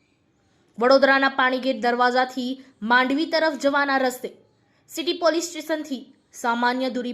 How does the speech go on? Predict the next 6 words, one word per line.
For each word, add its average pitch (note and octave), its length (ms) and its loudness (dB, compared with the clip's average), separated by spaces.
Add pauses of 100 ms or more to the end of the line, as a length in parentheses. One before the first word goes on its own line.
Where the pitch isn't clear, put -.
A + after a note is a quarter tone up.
પર F3 140 -10 (680)
સોમવારની D#4 760 0
મોડી C#4 260 -2
રાત્રે C4 320 0 (520)
ગણેશજીની C4+ 760 -4
મૂર્તિ B3+ 300 -8